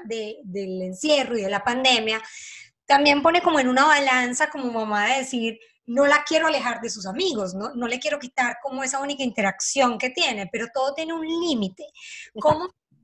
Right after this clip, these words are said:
Speaker 1: qué consejos das tú para esos límites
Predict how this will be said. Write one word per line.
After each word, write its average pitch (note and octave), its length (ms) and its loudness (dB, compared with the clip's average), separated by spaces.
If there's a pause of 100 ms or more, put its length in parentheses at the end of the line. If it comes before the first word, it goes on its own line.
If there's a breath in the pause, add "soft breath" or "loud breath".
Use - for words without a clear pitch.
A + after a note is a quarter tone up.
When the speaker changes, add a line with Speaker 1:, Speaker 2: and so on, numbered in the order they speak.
(440)
Speaker 1:
qué D4+ 120 -4
consejos D#4 800 2
das B3 300 2
tú A3+ 180 -4
para G#3+ 260 0
esos C4 280 -4
límites A3+ 720 -4